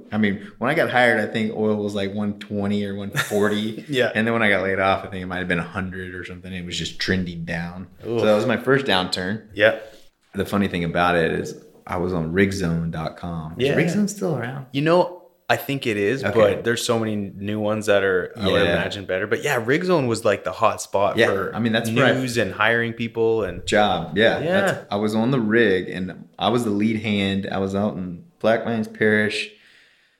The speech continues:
Speaker 1: on a barge rig in the Gulf.
Speaker 2: Mm-hmm.
Speaker 1: And all my hands kept, all the night hands kept getting called in and getting, "Hey, John, I got laid off. Hey, John." Literally
Speaker 2: Oh.
Speaker 1: three guys got laid off.
Speaker 2: <laughs>
Speaker 1: I was like, "I'm not, probably not, I'm only twenty-three. I got no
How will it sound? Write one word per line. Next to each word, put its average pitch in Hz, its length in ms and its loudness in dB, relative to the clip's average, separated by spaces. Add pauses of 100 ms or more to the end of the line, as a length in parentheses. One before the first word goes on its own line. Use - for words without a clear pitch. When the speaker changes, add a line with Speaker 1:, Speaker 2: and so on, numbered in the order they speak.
(120)
Speaker 1:
on 104 120 0
a 90 60 -2
barge 107 320 4
rig 92 480 2 (400)
in 90 120 -6
the 90 60 -2
Gulf. 87 460 2
Speaker 2:
Mm-hmm. 120 540 0 (160)
Speaker 1:
And 104 320 2 (300)
all 113 160 0
my 120 120 4
hands 104 360 0
kept, - 460 -4
all 107 220 2
the 98 400 0
night 107 240 2
hands 92 260 -2
kept - 320 -4
getting 101 220 -4
called 117 320 4
in 110 180 2
and 101 80 -2
getting, 107 240 -2
"Hey, 107 320 4
John, 98 240 -2
I 98 60 -2
got 95 140 2
laid 92 180 -2
off. 85 180 -10
Hey, 110 160 0
John." 98 460 0
Literally 131 280 2
Speaker 2:
Oh. - 60 -2
Speaker 1:
three 127 160 0
guys 123 280 0
got 131 260 2
laid 110 100 0
off. 107 420 2
Speaker 2:
<laughs> - 320 -2
Speaker 1:
I 95 60 2
was 104 100 2
like, 95 380 -2
"I'm 127 100 -6
not, 117 240 -10
probably 90 240 -2
not, 82 160 -4
I'm 110 220 -6
only 92 160 -6
twenty-three. 92 580 -4
I 90 60 0
got 82 160 -2
no 87 140 -10